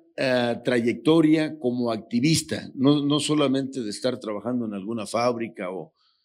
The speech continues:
algún, eh, eh, empleo allá, sino como activista. Incluso si ustedes lo ven, al principio le costaba mucho trabajo,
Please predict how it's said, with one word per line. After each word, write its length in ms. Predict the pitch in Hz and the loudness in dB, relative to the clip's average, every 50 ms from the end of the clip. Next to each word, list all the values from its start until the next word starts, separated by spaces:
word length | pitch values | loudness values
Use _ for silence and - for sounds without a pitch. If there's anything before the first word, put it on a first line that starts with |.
| _ _ _ - | _ _ _ -8
algún, 460 | - 95 98 95 107 117 113 113 117 | -6 -4 -4 -2 -2 -2 -2 -2 -2
eh, 280 | 107 101 101 95 87 - | -4 -6 -6 -8 -8 -10
eh, 800 | - - _ - - - - - - 98 98 101 101 95 90 87 - - | -14 -20 _ -20 -20 -18 -14 -12 -12 -12 -12 -12 -14 -16 -16 -16 -12 -8
empleo 440 | - 98 95 101 117 123 123 120 117 | -8 -8 -2 0 2 4 4 4 4
allá, 240 | 120 123 127 131 127 | 4 4 4 2 2
sino 340 | - - 120 120 120 120 120 | 2 0 0 0 0 -2 -4
como 220 | - 107 101 113 | -4 -6 -4 -6
activista. 760 | 110 95 - - 120 131 175 170 - - - 113 90 - - _ _ _ _ _ _ _ _ _ | -6 -8 -4 -2 0 0 2 0 0 -2 -4 -6 -8 -8 -10 _ _ _ _ _ _ _ _ _
Incluso 440 | - 113 107 95 139 151 143 139 135 | -8 -6 -2 2 4 4 4 4 0
si 60 | - | -2
ustedes 240 | - - 135 135 135 | 2 6 6 6 6
lo 140 | 120 120 117 | 6 4 2
ven, 160 | 127 135 139 | 2 2 2
al 120 | 135 110 | 0 -2
principio 360 | - 104 101 110 131 120 131 123 | -2 -4 -4 -4 -2 -2 -2 -4
le 100 | 107 82 | -4 -4
costaba 300 | - - - 120 120 120 | -6 -4 -2 0 0 2
mucho 300 | 120 127 120 120 123 98 | 0 0 -2 -2 -6 -4
trabajo, 540 | - 120 120 127 131 127 - 101 87 - | -2 0 2 2 2 0 -2 -8 -12 -12